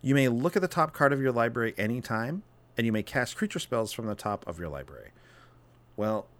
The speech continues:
that's a good ability. <laughs> Straight up.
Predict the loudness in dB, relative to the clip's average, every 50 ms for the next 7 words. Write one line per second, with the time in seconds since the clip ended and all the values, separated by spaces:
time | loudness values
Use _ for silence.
0 | -12 -4 -4 -2 -2 -2 -6 -8 -8 -8 -10 -10 -10 -12 -10 -10 -10 -12 -12 -14
1 | -10 -8 -8 0 2 4 6 6 6 4 4 2 2 2 2 0 0 0 0 -2
2 | -4 -4 -2 -2 -2 -2 -2 -4 -6 -8